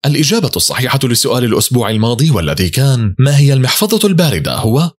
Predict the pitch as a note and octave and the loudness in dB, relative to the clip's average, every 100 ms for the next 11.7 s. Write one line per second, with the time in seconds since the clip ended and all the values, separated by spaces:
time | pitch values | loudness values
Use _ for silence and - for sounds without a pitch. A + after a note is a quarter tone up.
0 | - C3+ - E3 D3 D3 B2+ - G3+ A#2 | -4 -2 0 0 2 2 0 0 0 -2
1 | D2 C#2+ - - C3 A#2+ A2+ G#2 A#2 B2 | -4 -4 -6 -4 -2 -2 -2 0 0 0
2 | - A#2 G#2+ G2+ B2 A#2+ D3+ E3 F2 D#2+ | -2 -4 -4 -2 0 2 0 0 0 0
3 | G#2 G2 A2+ A2+ A2 G#2+ A#2+ B2+ A#2+ A2+ | -2 -2 -2 -2 -2 -2 -2 -2 -2 -2
4 | G#2+ F3 F3+ D#2 D#2+ - - _ _ _ | 0 0 0 -4 -8 -10 -14 _ _ _
5 | - - E3+ G#3 F#3+ F#3+ D#3+ C3 F#2+ - | -4 -2 0 2 2 2 0 -2 -2 -4
6 | - _ - F3 E3 D3+ D3 F#3+ F2 E2 | -8 _ -2 2 2 2 0 0 0 -4
7 | - C3 B2+ A#2 A2 A#2+ B2 A2 A2+ F#2 | 0 0 2 0 0 0 0 0 0 0
8 | A2 A2+ A#2+ B2 A#2 A2+ A#2+ A#2+ G#2+ A#2 | -2 -2 -2 -2 -2 0 0 0 0 -2
9 | G#2+ G2 G#2 F2+ - C3+ D3 - - - | -2 -4 -4 -4 -2 0 0 -2 -10 -10
10 | - D3+ C3+ C#3+ C#3 D3 C3+ C3 F#3+ G#3+ | -2 0 2 2 2 0 -2 0 2 2
11 | G3+ F#3 F3 D3+ G2 D#2+ - | 0 2 4 2 0 -4 -8